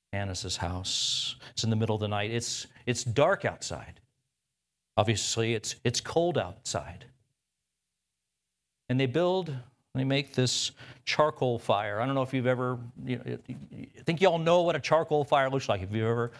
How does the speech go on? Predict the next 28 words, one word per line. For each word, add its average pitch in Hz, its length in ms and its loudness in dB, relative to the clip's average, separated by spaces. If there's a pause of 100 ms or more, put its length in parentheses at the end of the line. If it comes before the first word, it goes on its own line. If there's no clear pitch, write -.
(260)
put 151 100 -2
charcoal 147 420 2
in 143 60 0
a 139 60 -2
grill 143 380 4
and 110 220 -2 (520)
set 170 160 4
it 185 80 4
on 175 120 0
fire, 113 600 0
I - 1200 -20
think 165 120 -2
that's 160 180 2
distinctive 202 520 2
about 170 200 6
a 139 60 2
charcoal 156 480 4
fire 139 360 4
is 131 100 0
that 156 120 4
it 156 80 2
can 180 160 2
generate 208 460 4
a - 20 2
great 170 300 2
deal 180 180 4
of 123 80 2
heat, - 600 -2